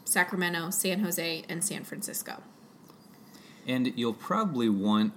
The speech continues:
Speaker 2: a rental car for the flexibility and ease of getting around, but it is possible to take a bus or a train or a combination into the park and then use the park shuttle system to get around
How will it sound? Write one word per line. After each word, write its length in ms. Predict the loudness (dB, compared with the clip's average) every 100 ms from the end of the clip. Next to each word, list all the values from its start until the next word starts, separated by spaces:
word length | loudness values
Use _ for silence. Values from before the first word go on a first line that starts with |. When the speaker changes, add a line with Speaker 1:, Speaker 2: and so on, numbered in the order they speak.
| -2
Speaker 2:
a 60 |
rental 400 | 2 4 2 0
car 560 | 0 0 4 4 2 -2
for 420 | -6 0 2 2
the 160 | 0 -4
flexibility 720 | 0 -2 0 0 2 2 2
and 160 | 0 2
ease 320 | 0 0 -2
of 160 | -4
getting 300 | -2 2 4
around, 400 | 2 2 0 0
but 120 | 0 0
it 140 | -2 -2
is 260 | 0 0
possible 720 | -2 0 0 2 -2 0 0 0
to 140 | -4
take 300 | -4 -4 -2
a 60 | -2
bus 480 | 0 2 2 0 -4 -12 -18 -6
or 140 | -4
a 40 | -2
train 460 | -2 0 2 2
or 180 | 0 -2
a 40 | -2
combination 800 | 2 2 2 0 -2 -2 -4 -6 -14 -20 -2
into 260 | 0 2 0
the 120 | -4
park 420 | -2 -2 -2 -6 -16 -20 -12 -2
and 380 | 2 2 2 0
then 260 | 2 4
use 240 | 4 2 -2
the 60 |
park 260 | -6 -6 -6
shuttle 340 | -2 0 0
system 560 | 0 -2 -2 -4 -6 -6 -12 -8
to 100 | -6
get 320 | 0 0 -2 -4
around 520 | -4 0 0 0 -2